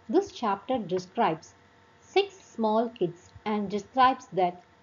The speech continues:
we are different from each other. You are students of same class, same school, but you are different from each other.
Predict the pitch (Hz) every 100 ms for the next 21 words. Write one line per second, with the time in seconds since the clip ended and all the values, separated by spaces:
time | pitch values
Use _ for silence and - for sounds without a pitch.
0 | 196 220 - 220 226 226 208 202 - 214
1 | 208 214 202 233 233 - 180 156 - -
2 | _ _ _ _ _ _ _ 190 - 233
3 | 339 - 233 214 202 202 - 180 175 170
4 | 185 240 392 - - - _ _ - _
5 | _ _ _ _ - 196 180 175 - 311
6 | 392 - _ - _ - - 214 254 254
7 | - 240 240 262 226 233 - 269 269 -
8 | 254 - 262 277 233 170 151